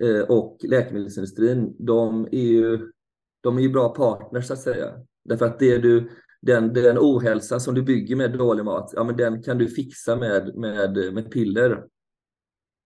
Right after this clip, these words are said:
Och det är det som gör att, eh, eh, det driver ju en utveckling som är, eh,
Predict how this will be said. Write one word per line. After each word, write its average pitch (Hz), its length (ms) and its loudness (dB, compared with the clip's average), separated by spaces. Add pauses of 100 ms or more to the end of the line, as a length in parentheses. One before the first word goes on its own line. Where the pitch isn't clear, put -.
(180)
Och 120 300 -2
det 120 60 2
är 117 40 0
det 117 180 4
som 113 260 -4
gör 104 260 2
att, 95 320 -2
eh, 95 160 0 (1400)
eh, 117 400 4 (260)
det 135 80 4
driver 143 380 4
ju 135 360 2
en 123 220 -4
utveckling 113 640 -6
som 110 260 -6
är, 107 340 0
eh, 85 480 -6